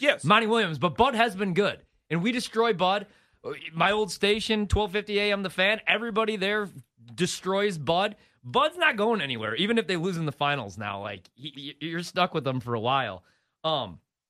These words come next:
Speaker 2: and you don't expect Devin Booker to go three of fourteen, one of seven from three. He
Speaker 1: I
Speaker 2: only
Speaker 1: don't.
Speaker 2: scored ten points.
Speaker 1: And, and I also don't wanna bet against Giannis
Speaker 2: Yeah.
Speaker 1: in
Speaker 2: Not right
Speaker 1: anything.
Speaker 2: now.
Speaker 1: 'Cause, especially not right now.
Speaker 2: I love the mean mug when he's screaming and just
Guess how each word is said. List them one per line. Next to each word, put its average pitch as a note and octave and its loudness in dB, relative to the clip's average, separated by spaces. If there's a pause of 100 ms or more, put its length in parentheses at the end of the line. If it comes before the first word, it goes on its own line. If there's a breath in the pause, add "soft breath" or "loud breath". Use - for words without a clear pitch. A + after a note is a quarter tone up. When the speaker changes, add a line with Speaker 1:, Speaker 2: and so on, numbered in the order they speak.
(160)
Speaker 2:
and F3+ 4
you G#3+ 6
don't G3+ 4
expect C#3+ -2
Devin B2 -2
Booker A2+ -6
to G#2 -8
go F#2 -10
three B2 -4
of - -8
fourteen, A2+ -4
one C#3 -4
of B2 -10
seven A2+ -4
from G2+ -8
three. B2+ -4
He B2+ 0
Speaker 1:
I E3 4
Speaker 2:
only D3 2
Speaker 1:
don't. D3+ -2
Speaker 2:
scored G#2 -8
ten B2 -2
points. B2 -6
Speaker 1:
And, A#3 0
and A#3 2
I C4+ 6
also D4 2
don't B3 4
wanna F#3+ 0
bet F#3 2
against E3 -4
Giannis C#3+ -4 (160)
Speaker 2:
Yeah. G#2 -8 (320)
Speaker 1:
in D#3 0
Speaker 2:
Not F#3 4
right - 2
Speaker 1:
anything. G#2 -2 (100)
Speaker 2:
now. E2+ -14 (300)
Speaker 1:
'Cause, D3 -6
especially G3 -4
not C#3 -2
right A#2+ -4
now. B2+ -4 (160)
Speaker 2:
I - -8
love D3 -2
the B2+ -6
mean A2 -2
mug F#2 -4
when F#2 -8
he's F#2+ -12
screaming G2+ -16
and - -20
just - -20